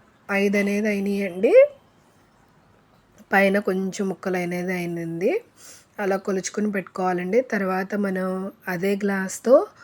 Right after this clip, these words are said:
గ్లాసులో సగం వరకు ఆవాలు అనేది తీసుకున్నానండి. ఇవి వేపాల్సిన అవసరం లేదు, మిక్సీ పట్టి పౌడర్ చేసి పక్కన ఉంచుకోవాలి. తర్వాత అదే గ్లాసులో మెంతులు ముప్పావు, సగానికన్నా తక్కువ ముప్పావు అనేది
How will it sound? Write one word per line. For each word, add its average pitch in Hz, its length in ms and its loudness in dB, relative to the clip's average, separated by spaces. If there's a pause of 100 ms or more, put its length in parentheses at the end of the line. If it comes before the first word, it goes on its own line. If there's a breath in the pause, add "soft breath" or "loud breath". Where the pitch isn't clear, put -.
(760 loud breath)
గ్లాసులో 202 560 0
సగం 190 380 -4
వరకు 185 300 -2 (160)
ఆవాలు 196 380 -2
అనేది 190 360 -4
తీసుకున్నానండి. 185 880 -4 (220)
ఇవి 220 180 0
వేపాల్సిన 202 600 -4
అవసరం 190 420 -6
లేదు, 190 280 -4
మిక్సీ 226 360 -4
పట్టి 190 320 -4
పౌడర్ 190 360 -6 (100)
చేసి 190 220 -10
పక్కన 180 320 -8
ఉంచుకోవాలి. 175 600 -4 (580 loud breath)
తర్వాత 202 300 -2
అదే 208 240 -2
గ్లాసులో 202 500 -4
మెంతులు 208 480 -2
ముప్పావు, 185 580 -4 (760 loud breath)
సగానికన్నా 208 840 -4 (120)
తక్కువ 202 280 -4
ముప్పావు 190 600 -4
అనేది 220 440 -2